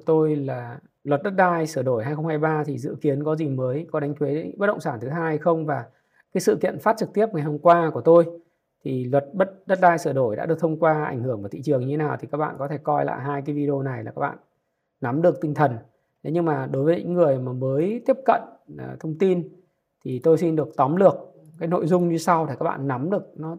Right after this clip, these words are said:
đầy đủ hơn. Đấy, các bạn có thể capture lại cái màn hình này, hoặc là bạn xem lại cái video này tôi sẽ nói, thì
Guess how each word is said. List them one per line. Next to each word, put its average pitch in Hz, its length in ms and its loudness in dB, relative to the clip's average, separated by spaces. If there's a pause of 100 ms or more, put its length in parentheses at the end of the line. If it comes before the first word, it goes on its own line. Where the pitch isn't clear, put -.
đầy 156 400 -4
đủ 135 180 4
hơn. 180 200 12 (560)
Đấy, 127 120 -14 (180)
các 160 60 -8
bạn - 140 -4
có 160 60 -2
thể 160 120 0
capture 185 440 2
lại 139 140 0
cái 160 100 -4
màn 151 120 0
hình 135 200 -4
này, 127 180 -6
hoặc 127 260 -8
là 127 180 -6 (440)
bạn - 260 -4
xem 175 220 2
lại 165 100 -2
cái 160 80 -2
video 165 200 4
này 143 200 -2
tôi 151 140 0
sẽ - 140 -6
nói, 147 300 -2
thì 143 280 -8